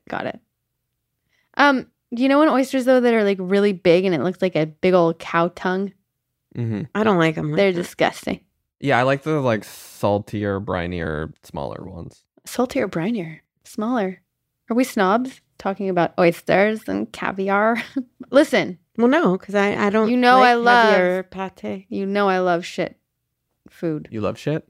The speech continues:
Speaker 1: <laughs> I love shit. I had a huge pile of coyote shit in my yard yesterday.
Speaker 2: Uh, I thought, um,
Speaker 1: My fence was fixed.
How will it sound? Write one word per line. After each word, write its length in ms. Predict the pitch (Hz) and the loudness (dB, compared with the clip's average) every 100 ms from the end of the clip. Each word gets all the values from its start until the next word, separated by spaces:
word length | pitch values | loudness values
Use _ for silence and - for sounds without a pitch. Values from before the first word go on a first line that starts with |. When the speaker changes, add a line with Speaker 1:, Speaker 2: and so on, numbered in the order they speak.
| - | -10
Speaker 1:
<laughs> 80 | 247 | -6
I 40 | |
love 160 | 214 170 | -6 -6
shit. 120 | - - - | -10 -12 -4
I 100 | - | 4
had 140 | 330 359 | 6 6
a 40 | |
huge 440 | 370 - 277 294 - | 2 -2 -2 -2 0
pile 260 | 277 247 | 4 6
of 100 | 233 | 4
coyote 340 | 226 220 202 202 | 2 0 2 0
shit 260 | - 180 160 | -2 -4 -4
in 60 | |
my 80 | 165 | -4
yard 240 | 165 160 147 | -4 -4 -6
yesterday. 520 | 151 - - - - _ _ - | -10 -12 -10 -10 -12 _ _ -12
Speaker 2:
Uh, 140 | 131 - | -10 -10
I 40 | |
thought, 380 | 127 170 170 - | -4 -2 -2 -2
um, 480 | 143 135 131 127 127 _ _ - | -2 0 -2 -4 -10 _ _ -4
Speaker 1:
My 160 | 196 | -2
fence 280 | 196 190 196 | 0 0 -2
was 120 | 208 | -2
fixed. 420 | 247 254 - - | 2 0 -2 -20